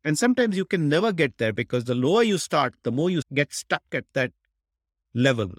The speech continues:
or at that brand. You'll always become a tier C institution if you start at tier C or tier three thinking, "I'll get to tier one someday." Quality doesn't scale.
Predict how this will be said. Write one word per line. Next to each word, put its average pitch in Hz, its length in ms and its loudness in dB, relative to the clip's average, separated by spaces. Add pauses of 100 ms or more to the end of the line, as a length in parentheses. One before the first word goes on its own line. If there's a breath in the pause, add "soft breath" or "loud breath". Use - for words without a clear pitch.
or 113 140 -8
at 113 180 -4
that 110 220 -4
brand. 98 360 -2
You'll 135 160 2
always 160 340 2
become 139 400 -2
a 151 80 2
tier 143 300 0
C 143 280 -2
institution 127 600 -6
if 110 100 -10
you 120 60 -10
start 139 400 -4
at 139 80 -4 (160)
tier 120 240 2
C 139 400 0
or 113 100 0
tier 110 380 -4
three 147 300 -2
thinking, 131 420 -4
"I'll 117 100 -2 (120)
get - 140 -6
to 113 100 -4 (100)
tier 123 220 0
one 110 240 -4
someday." 110 500 -8 (1040)
Quality 220 480 4
doesn't 135 380 2
scale. 110 380 -2